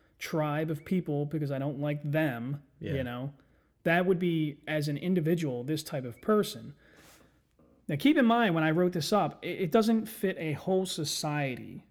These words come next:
Speaker 1: It's a way
Speaker 2: Yeah.
Speaker 1: of describing. I think it's more of a map that somebody can look at for themselves and go, "Where do I land on this? You know, do I want absolute freedom? And do I not care about the rest of the world? Or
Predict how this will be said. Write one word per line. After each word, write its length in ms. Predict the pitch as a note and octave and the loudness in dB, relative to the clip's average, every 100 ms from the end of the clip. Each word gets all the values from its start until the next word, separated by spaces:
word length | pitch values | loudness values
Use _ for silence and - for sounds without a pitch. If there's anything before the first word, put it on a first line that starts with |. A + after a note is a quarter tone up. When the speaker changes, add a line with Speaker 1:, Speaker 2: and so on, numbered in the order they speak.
| _ | _
Speaker 1:
It's 180 | - C#3 | -4 -2
a 60 | E3 | 0
way 160 | E3 | 2
Speaker 2:
Yeah. 80 | F3 | 2
Speaker 1:
of 100 | F#3 | 0
describing. 760 | F3 - - E3 D#3+ D3+ D3 C#3+ | -2 -4 -2 0 0 2 0 -2
I 340 | - C#3+ F#3 C4 | -6 0 4 4
think 220 | D#4+ A#3 | 4 4
it's 100 | G#3+ | 4
more 240 | G#3 G#3+ | 4 4
of 100 | F3+ | 2
a 40 | D#3+ | 2
map 380 | D#3 D#3+ E3 | 2 2 0
that 120 | D#3+ D3 | -4 -4
somebody 300 | F3+ F3 D#3+ | 0 0 0
can 200 | D#3 D3 | 0 0
look 180 | G3+ A3 | 0 0
at 260 | G3 - | -2 -6
for 220 | - G3 G3 | -4 0 0
themselves 600 | G3+ G3+ F3 D3 C#3+ D3 | 0 -2 -2 0 0 0
and 120 | C#3+ | -2
go, 140 | C3 | -2
"Where 340 | B2+ F#3+ B3+ A#3+ | -2 0 0 0
do 200 | F3 C#3+ | -2 -2
I 280 | D3 D3+ | -2 -2
land 460 | C#3+ C3 B2+ A#2+ A#2 | -2 -4 -4 -6 -8
on 160 | G#2+ G#2 | -10 -14
this? 460 | D2+ - - - _ _ _ _ - | -14 -14 -12 -14 _ _ _ _ -4
You 140 | C#3 | -2
know, 180 | B2+ C3 | -2 -4
do 140 | C#3+ C3+ | -2 0
I 140 | D#3+ | 0
want 180 | D#3 B2+ | 0 -2
absolute 580 | C3+ E3 - D3 A#2+ - | -4 -6 -6 -6 -6 -8
freedom? 680 | - G#3+ A3+ A3+ A3+ A3+ A3 - - - | -4 0 2 4 4 2 0 -10 -20 -10
And 160 | C#3 C3 | -4 -2
do 100 | B2+ | -4
I 120 | A#2+ | -4
not 380 | B2+ E3 G3 A3+ | -2 0 -2 -4
care 300 | - G3+ G3 | 0 2 2
about 240 | F3+ D#3+ | 0 -2
the 60 | C#3 | -4
rest 280 | C#3+ D3 - | -4 -4 0
of 40 | |
the 60 | G#3 | 0
world? 560 | G#3 D#3 D3 C#3 D3 - _ _ _ _ _ - | 2 2 2 2 0 -6 _ _ _ _ _ -2
Or 600 | D#3+ D#3+ D#3 D3 C#3 | 4 4 4 2 0